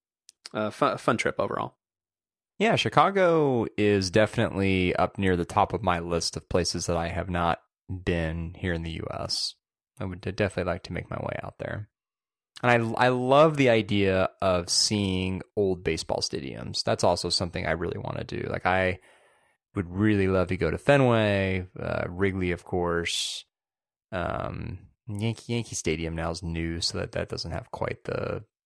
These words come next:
Speaker 2: same cachet that it used to.
Speaker 1: Yeah, but Citi Field is pretty old, isn't it?
Speaker 2: Eh,
Speaker 1: But then it's the
Speaker 2: ish.
Speaker 1: Mets, but yeah, I mean, yeah.
Speaker 2: I-, ish.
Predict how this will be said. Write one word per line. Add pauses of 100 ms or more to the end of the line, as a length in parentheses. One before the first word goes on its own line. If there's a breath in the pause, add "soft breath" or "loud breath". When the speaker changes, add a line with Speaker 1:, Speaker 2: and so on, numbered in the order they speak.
Speaker 2:
same
cachet
that
it
used
to. (280)
Speaker 1:
Yeah,
but
Citi
Field
is
pretty
old,
isn't
it? (500)
Speaker 2:
Eh,
Speaker 1:
But
then
it's
the
Speaker 2:
ish.
Speaker 1:
Mets,
but
yeah,
I
mean, (100)
yeah. (280)
Speaker 2:
I-, (240)
ish.